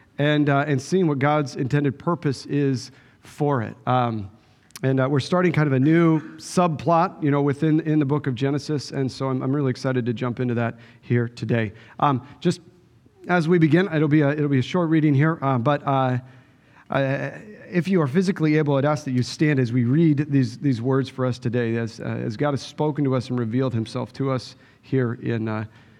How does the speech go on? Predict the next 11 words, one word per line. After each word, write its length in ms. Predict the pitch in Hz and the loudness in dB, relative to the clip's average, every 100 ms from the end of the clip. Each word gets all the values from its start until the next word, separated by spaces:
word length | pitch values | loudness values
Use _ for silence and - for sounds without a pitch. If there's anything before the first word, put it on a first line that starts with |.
| _ _ _ _ | _ _ _ _
Genesis 480 | 160 175 - 151 | 0 0 0 -6
two, 340 | - 131 123 123 127 - | -4 -2 0 -2 -8 -10
uh, 420 | 113 110 107 107 110 | -6 -6 -6 -6 -10
verse, 420 | - 120 123 - 120 | -10 -4 -4 -4 -6
uh, 260 | 113 110 120 165 | -4 -4 -8 -10
I'll 80 | 220 | -12
start 320 | 110 151 151 | -6 -2 -2
here 180 | 123 131 | 2 0
in 220 | 120 117 | 0 -4
verse 440 | 107 117 107 - - _ _ _ _ _ _ | -4 -6 -6 -8 -18 _ _ _ _ _ _
four. 360 | - - - | -12 -10 -10